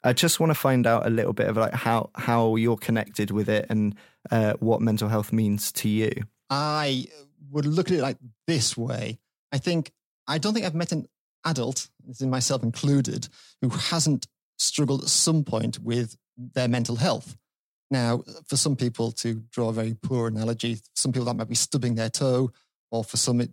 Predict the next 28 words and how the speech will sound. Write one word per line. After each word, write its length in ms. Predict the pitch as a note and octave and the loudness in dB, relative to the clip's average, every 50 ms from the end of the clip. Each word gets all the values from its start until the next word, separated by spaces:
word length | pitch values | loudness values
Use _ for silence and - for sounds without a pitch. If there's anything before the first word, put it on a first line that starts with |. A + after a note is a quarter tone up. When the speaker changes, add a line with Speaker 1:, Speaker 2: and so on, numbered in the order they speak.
| - A#2+ | -4 -6
Speaker 2:
might 120 | A#2 - | -6 -4
be 60 | B2 | -2
spraining 560 | A#2 - - - - C3+ C#3+ C#3+ C#3+ C#3 B2+ | -2 -2 -2 -2 0 2 2 4 4 4 4
their 300 | A#2+ A#2 A#2 A2+ A2 G#2+ - - _ _ _ - | 2 2 0 0 -2 -4 -8 -14 _ _ _ -4
ankle, 420 | D#3 E3 E3 D#3 - D#3 D3 C#3+ | 0 0 0 2 2 2 2 2
or 100 | C3 A#2 | 2 0
for 80 | - C3+ | 0 -2
some 120 | - C#3+ | -2 0
it 60 | C3+ C3 | 0 0
might 80 | - | -2
be 60 | C3 | -4
breaking 440 | B2 G#2+ B2 C3 C3 A#2+ A#2 A#2+ A#2+ | -4 -2 0 0 0 0 0 0 0
a 40 | A#2+ | 2
leg. 380 | A#2+ A#2+ A#2+ A2 - - - _ _ _ _ _ _ - | 2 0 0 -2 -4 -8 -14 _ _ _ _ _ _ -4
But 100 | C#3+ A#2+ | -2 0
sooner 360 | - - - E3 E3 D#3 D3+ | 2 4 4 6 6 6 6
or 60 | C3+ | 4
later, 480 | C3 C3+ C3 A#2+ A#2 - A#2+ A2 A2+ A2+ - _ _ _ _ _ _ _ B2 | 4 2 2 0 -2 -2 -4 -6 -6 -6 -10 _ _ _ _ _ _ _ -4
we, 160 | B2+ C3 A#2 - _ - - - D3 | -2 -2 -2 -4 _ -12 -10 -6 -2
you 80 | D#3 | 0
know, 140 | C#3+ A#2+ A#2 | 0 2 2
we 180 | A#2 C#3 C3 A#2+ | 2 0 0 0
pick 160 | - E3+ F3+ | 0 0 0
up 80 | F3 | 2
injuries. 480 | G3 A3 F#3 C#3 A#2 - - - - - _ _ _ _ _ _ _ _ _ _ _ _ _ _ _ _ _ _ _ - | 4 4 4 2 0 -2 -2 -4 -6 -6 _ _ _ _ _ _ _ _ _ _ _ _ _ _ _ _ _ _ _ -4
And, 320 | B2+ B2 B2 B2 B2 A#2 - - A#2 A#2+ - _ _ _ _ _ - | -2 0 2 0 0 -2 -4 -8 -20 -20 -20 _ _ _ _ _ -2
you 120 | D#3+ D#3+ | 0 2
know, 180 | A#2+ A#2 B2+ | 2 2 0